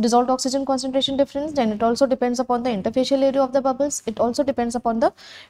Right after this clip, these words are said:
temperature of the fermentation broth, क्योंकि हमारे ब्रॉथ में जो टेम्परेचर होगा उसी पे क्या डिपेंड करेगी, solubility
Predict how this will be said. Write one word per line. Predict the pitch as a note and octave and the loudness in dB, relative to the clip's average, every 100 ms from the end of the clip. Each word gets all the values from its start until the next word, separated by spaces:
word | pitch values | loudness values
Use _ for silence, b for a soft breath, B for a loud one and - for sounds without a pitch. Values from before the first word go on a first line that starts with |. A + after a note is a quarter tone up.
| - | 2
temperature | B3+ B3 C4 C#4+ | 2 4 6 8
of | C4 G#3+ | 8 6
the | D#4+ | 4
fermentation | C#4 G#3 G#3+ A#3+ B3+ A#3+ | 4 2 0 0 0 2
broth, | G#3+ - - | 2 2 -6
क्योंकि | G3+ A3 | -8 0
हमारे | B3 A3+ A#3 | 2 2 2
ब्रॉथ | A3 A3 - C#4 | 6 4 4 0
में | C#4 | 0
जो | C4+ D4+ D4 B B | 4 2 2 B B
टेम्परेचर | - A#3+ B3 B3+ C#4+ | 2 2 2 6 8
होगा | C#4+ C#4+ | 8 6
उसी | C4 A#3 | 4 2
पे | C4+ C#4 | 0 2
क्या | C4 C4+ | 4 4
डिपेंड | C4 C4+ C#4 | 4 4 2
करेगी, | C4+ C4+ C4 E4 - | 4 2 2 0 2
solubility | A3+ A3 A#3 A3+ C#4 | 2 4 2 4 4